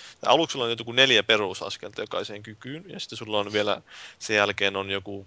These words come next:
kaksi tämmöistä erilaista haaraa, joista sä voit va-, valita niinku sikin sokin niistä kahdesta haarasta per askel aina, että sä voit ottaa joko ylemmän tai alemman, että sillä ei ole mitään väliä, että mitä sä aikaisemmin oot valinnut. Et siinä on vähän enemmän tämmöistä niinku valinna-, valintavaa ja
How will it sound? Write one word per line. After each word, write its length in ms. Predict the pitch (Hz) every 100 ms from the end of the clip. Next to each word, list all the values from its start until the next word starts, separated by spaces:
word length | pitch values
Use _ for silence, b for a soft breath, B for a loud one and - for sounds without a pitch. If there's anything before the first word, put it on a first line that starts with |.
| _
kaksi 260 | 104 104 -
tämmöistä 320 | 104 101 -
erilaista 400 | 104 98 95 101
haaraa, 720 | 107 101 95 95 85 98 - _ B B B B
joista 200 | - 101
sä 140 | 117 143
voit 160 | 147
va-, 340 | 135 131 123 139
valita 260 | 127 117
niinku 220 | 113 113 107
sikin 300 | 117 110 101
sokin 260 | 104 101
niistä 160 | 98 104
kahdesta 400 | - 101 98 -
haarasta 460 | - 104 101 98 101
per 240 | - 98 -
askel 360 | 98 - - -
aina, 260 | - -
että 120 | -
sä 140 | - 98
voit 120 | 120
ottaa 220 | 123 -
joko 180 | 117 110
ylemmän 300 | 104 101 101
tai 140 | 101
alemman, 460 | 87 98 98 101 -
että 140 | -
sillä 280 | - 107 104
ei 60 | 101
ole 80 | 104
mitään 240 | 104 101
väliä, 160 | 101 98
että 120 | 95
mitä 140 | 101
sä 100 | 104
aikaisemmin 480 | 104 107 107 110 -
oot 160 | - -
valinnut. 400 | - - - - B B B B -
Et 140 | -
siinä 220 | - 110 104
on 120 | - -
vähän 220 | 127 135
enemmän 300 | 120 120 113
tämmöistä 300 | 107 107 104
niinku 200 | 110 107
valinna-, 500 | 107 107 107 104 104 - - -
valintavaa 800 | 117 110 107 _ 101 101 98
ja 240 | 98 104